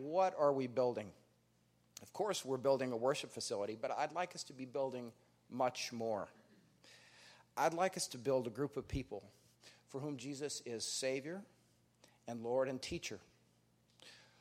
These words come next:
A group of people who love truth. A group of people who are not taken in by false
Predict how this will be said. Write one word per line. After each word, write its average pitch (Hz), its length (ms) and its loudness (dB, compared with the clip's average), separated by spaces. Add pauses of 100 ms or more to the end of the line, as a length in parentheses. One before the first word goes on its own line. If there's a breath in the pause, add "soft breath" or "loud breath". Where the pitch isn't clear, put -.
(120)
A 131 40 -6
group 185 240 0
of 170 120 -4
people 175 300 0
who 147 120 -4
love 139 420 4
truth. - 540 -4 (1160 loud breath)
A 131 60 -4
group 156 200 2
of 156 100 -2
people 156 280 -4
who 147 120 -2
are 135 80 0
not 143 360 -4
taken 160 280 -2
in 139 140 -2
by 107 220 0
false - 640 0